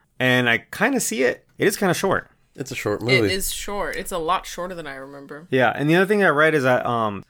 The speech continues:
Speaker 1: some things that were cut out included, uh, some fight scenes in the battle room.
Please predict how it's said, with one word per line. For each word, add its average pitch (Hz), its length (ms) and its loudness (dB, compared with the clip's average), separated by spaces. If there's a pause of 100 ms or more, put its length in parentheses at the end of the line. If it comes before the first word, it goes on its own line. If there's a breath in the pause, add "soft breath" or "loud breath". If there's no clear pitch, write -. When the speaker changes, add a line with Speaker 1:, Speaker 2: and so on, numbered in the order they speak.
Speaker 1:
some 156 240 0
things 151 200 2
that 139 100 2
were 120 100 2
cut 127 220 2
out 120 120 2
included, 110 520 -6 (100)
uh, 104 240 0
some 107 240 -6
fight 113 400 -4
scenes 117 340 -6
in 104 220 -8
the 87 400 -4
battle 113 280 0
room. 165 260 -2